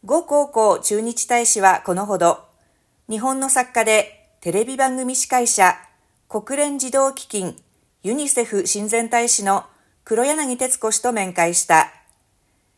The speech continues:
現在九十歳の黒柳徹子氏は、日本では誰もが知る存在だ。黒柳氏が自らの子供時代の体験を記した窓際のトットちゃんは、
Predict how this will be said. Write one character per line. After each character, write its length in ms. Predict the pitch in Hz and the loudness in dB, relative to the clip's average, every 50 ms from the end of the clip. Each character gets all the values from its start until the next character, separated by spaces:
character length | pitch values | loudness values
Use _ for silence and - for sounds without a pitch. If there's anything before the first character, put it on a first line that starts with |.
| _ _ _ _ _ _ _ | _ _ _ _ _ _ _
現 260 | - 285 311 311 285 | -2 0 0 0 2
在 240 | 262 247 233 220 220 | 2 2 2 2 0
九 180 | - 240 269 | -4 -6 -6
十 140 | 269 311 320 | -4 -4 -2
歳 320 | 311 - - 277 254 233 220 | 0 0 2 2 0 0 0
の 280 | 202 202 208 190 - - | 0 -2 -2 -2 -4 -6
黒 180 | - 196 180 202 | -6 -4 -2 -2
柳 300 | 226 240 247 233 214 208 | -2 -2 -2 -4 -4 -4
徹 220 | 220 214 - - | -4 -2 -2 -2
子 100 | - 208 | -2 -2
氏 180 | 208 - 208 180 | -2 -2 2 4
は、 240 | 185 185 180 - - - _ _ _ _ _ _ _ - | 6 4 4 4 0 -8 _ _ _ _ _ _ _ -10
日 120 | 185 180 | -8 -4
本 220 | 185 240 262 262 247 | -2 -2 -2 0 0
で 100 | 233 220 | 2 4
は 240 | 214 202 202 196 - | 6 6 6 4 4
誰 220 | - - 220 277 277 | 2 2 2 2 0
も 120 | 262 240 | -2 -4
が 120 | 226 220 220 | -4 -2 -2
知 160 | - - 202 | -2 -2 -2
る 80 | 214 | -4
存 240 | 240 - 214 190 180 | -2 -2 -2 -2 -2
在 220 | 165 170 160 156 156 | 0 0 0 2 4
だ。 180 | 151 151 - - - _ _ _ _ _ _ _ _ _ _ _ _ _ _ _ _ _ _ _ _ _ _ | 4 4 2 0 -8 _ _ _ _ _ _ _ _ _ _ _ _ _ _ _ _ _ _ _ _ _ _
黒 180 | - 247 262 | -6 -2 0
柳 320 | 285 320 330 330 320 302 311 | 0 0 0 -2 -2 -2 0
氏 180 | 294 - 247 214 | 0 0 0 2
が 260 | 208 202 196 - - - - _ _ _ _ _ | 2 2 2 2 -2 -8 -18 _ _ _ _ _
自 260 | 175 190 226 277 277 | -8 -6 -6 -6 -2
ら 220 | - 262 233 233 | 0 0 2 2
の 140 | 214 202 190 | 0 0 -2
子 140 | - 202 180 | -4 -2 -2
供 240 | 190 208 240 262 262 | -2 -2 -2 -2 -4
時 100 | - - | -4 -2
代 180 | 302 285 262 | -2 -2 0
の 140 | 233 214 208 | -2 -4 -2
体 220 | 208 202 196 196 190 | -2 -2 -2 -2 -2
験 260 | 202 202 196 190 190 | -4 -4 -4 -4 -4
を 20 | |
記 260 | 196 - 196 175 185 | -4 -4 -4 -2 -2
し 140 | 202 - - | -2 -2 0
た 320 | - 170 165 165 - - - _ _ _ _ | 2 4 4 4 2 -2 -10 _ _ _ _
窓 300 | - 135 151 151 185 233 | -10 -8 -6 -6 -6 -6
際 240 | 247 262 262 277 269 | -6 -4 -4 -4 -2
の 120 | 262 269 262 | -2 -4 -6
ト 100 | 269 285 | -8 -8
ッ 80 | 285 | -8
ト 120 | - 240 240 | -6 -8 -4
ち 100 | - 220 | -2 -2
ゃ 120 | 208 202 | -2 0
ん 60 | 185 | 4
は、 320 | 180 180 180 - - - | 6 6 6 6 2 -4